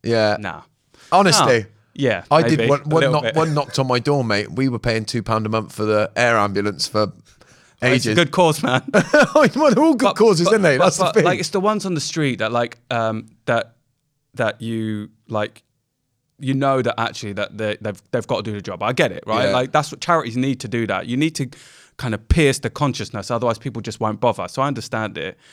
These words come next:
Speaker 2: It's the ones also that when you walk past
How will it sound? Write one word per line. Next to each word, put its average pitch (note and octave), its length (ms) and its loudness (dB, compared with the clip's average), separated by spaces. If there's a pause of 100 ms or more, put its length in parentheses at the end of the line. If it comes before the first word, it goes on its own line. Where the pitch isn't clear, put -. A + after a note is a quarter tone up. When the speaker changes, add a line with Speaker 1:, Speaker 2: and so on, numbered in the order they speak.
(560)
Speaker 2:
It's C#3+ 160 -6
the D#3+ 100 -2
ones G3 360 -4
also C3 460 -4
that G2+ 200 -4
when B2+ 220 -4
you A#2+ 380 -6 (1000)
walk D#3 300 -4
past G#2 720 -6